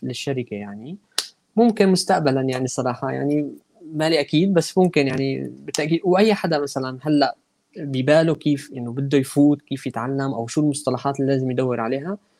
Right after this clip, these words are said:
فأكيد في يتواصل وممكن نتساعد لحتى على الأقل يعرف عن إيش بده يدور.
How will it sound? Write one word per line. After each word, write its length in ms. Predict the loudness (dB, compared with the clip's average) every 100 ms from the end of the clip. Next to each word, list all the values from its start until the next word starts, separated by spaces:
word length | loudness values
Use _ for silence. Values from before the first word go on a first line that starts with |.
| _ _ _
فأكيد 280 | -6 -2 -2
في 140 | 0
يتواصل 500 | 0 2 0 0 0
وممكن 420 | 0 -2 -2 -4
نتساعد 800 | -4 -6 -8 -4 -2 0 -2 -2
لحتى 360 | -4 -8 -6 -2
على 140 | 0
الأقل 340 | -2 -2 0 2
يعرف 360 | 0 -2 -6 _ _ _ -8
عن 140 | -2
إيش 240 | -2 -2
بده 120 | 0 0
يدور. 400 | 0 0 -4